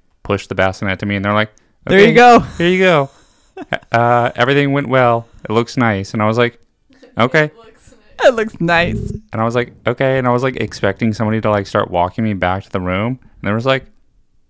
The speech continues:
Speaker 1: "Okay, see ya."
Speaker 2: You could just go
Speaker 1: And
Speaker 2: anywhere.
Speaker 1: that was,
Speaker 2: No.
Speaker 1: that was the first time I thought, I was like,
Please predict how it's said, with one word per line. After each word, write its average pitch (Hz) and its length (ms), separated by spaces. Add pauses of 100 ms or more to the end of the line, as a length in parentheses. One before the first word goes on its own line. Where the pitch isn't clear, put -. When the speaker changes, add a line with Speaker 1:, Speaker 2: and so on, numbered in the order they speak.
(440)
Speaker 1:
"Okay, 151 240 (240)
see 151 200
ya." 151 120 (420)
Speaker 2:
You 214 140
could 233 100
just 190 160
go 180 120
Speaker 1:
And 214 120
Speaker 2:
anywhere. 165 220
Speaker 1:
that - 20
was, 123 380
Speaker 2:
No. - 80
Speaker 1:
that 107 120
was 117 160
the 113 120
first 107 340
time 107 200
I 98 60
thought, 104 200
I 98 40
was 101 140
like, 107 280